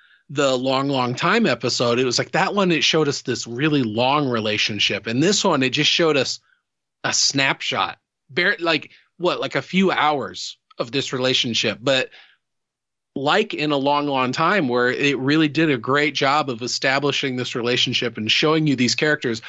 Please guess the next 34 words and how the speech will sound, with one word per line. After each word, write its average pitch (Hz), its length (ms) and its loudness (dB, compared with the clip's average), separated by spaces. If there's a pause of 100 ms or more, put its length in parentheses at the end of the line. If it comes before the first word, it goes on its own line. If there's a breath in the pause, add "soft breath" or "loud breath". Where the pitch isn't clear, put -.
(160 loud breath)
I 151 40 -4
felt 196 120 2
like 202 100 2
this 196 180 2
episode 185 380 0
also 147 320 0
did 147 160 -2
a 131 60 0
good 135 180 -2
job 135 260 0
of 110 80 -6
doing 143 260 -2
that 123 200 0
in 135 160 -6
a 135 60 -4
much 151 260 -4
more 160 140 0
condensed 156 600 -2
period 107 280 -2
of 104 60 -14
time. 92 420 -4 (600 loud breath)
And, 131 340 0
and 160 120 2
it 139 80 -2
was 175 240 0
heartbreaking, 143 500 -2
but 139 140 0
it 131 80 -8
did 151 160 -2
feel 156 220 0
like 143 160 0
from 139 200 -4
the 127 60 -2
start, 151 460 0